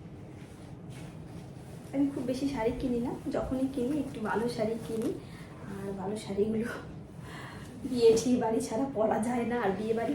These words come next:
পরতে গেলে সোনার গয়নাগাটি দিয়ে পরতে হয়, আর গয়না দিয়ে পরতে গেলে আমার মনে হয় এইসব শাড়ির থেকে আর ভালো কোনো শাড়ি হয় না। এবার দেখাবো লাস্ট শাড়িটা, আর এই শাড়িটা আমার সব থেকে দামি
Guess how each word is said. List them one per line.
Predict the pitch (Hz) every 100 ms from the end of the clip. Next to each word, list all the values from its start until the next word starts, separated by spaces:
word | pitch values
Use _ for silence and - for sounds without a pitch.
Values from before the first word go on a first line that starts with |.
| -
পরতে | 233 233 226
গেলে | 226 240
সোনার | - 214 233
গয়নাগাটি | 214 208 214 220 214
দিয়ে | 233 202
পরতে | 214 -
হয়, | 277 - - - - 208
আর | 202 208 220
গয়না | 220 240 247
দিয়ে | 254
পরতে | 240 - 240
গেলে | 285 359
আমার | 233 233
মনে | 233 240
হয় | 226
এইসব | 214 226 -
শাড়ির | 220 214 -
থেকে | 214 214
আর | 208
ভালো | 202 214
কোনো | 214 208 -
শাড়ি | 190 190
হয় | 190 190
না। | - - - - - - - 226
এবার | 220 214
দেখাবো | 208 233 294 269
লাস্ট | 254 285 - -
শাড়িটা, | 214 190 196 202 185 - - 196
আর | 190 208
এই | 208
শাড়িটা | 208 208 214
আমার | - -
সব | - - - - -
থেকে | - 247 202
দামি | 202